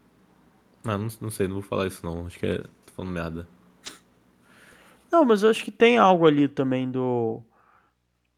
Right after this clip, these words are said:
Speaker 2: é, assim, a-, a-, até nem aquilo que a gente tá falando, tipo, o filme é ultra fálico, né, tipo,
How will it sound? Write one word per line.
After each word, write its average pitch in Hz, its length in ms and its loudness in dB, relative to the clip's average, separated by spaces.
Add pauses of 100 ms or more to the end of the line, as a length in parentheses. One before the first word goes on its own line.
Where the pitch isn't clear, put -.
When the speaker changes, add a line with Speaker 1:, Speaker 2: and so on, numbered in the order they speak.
(140)
Speaker 2:
é, 117 760 0 (2500)
assim, 143 400 -4 (120)
a-, - 340 -12
a-, - 240 -8
até 196 160 0
nem 226 100 0
aquilo 190 240 -4
que 170 80 -4
a 151 60 0
gente 143 140 -6
tá 143 100 -6
falando, 123 240 -8
tipo, - 180 -16
o 127 40 -6
filme 147 240 -2
é 135 160 2
ultra 165 360 2
fálico, 135 680 4
né, 117 220 -8
tipo, - 500 -4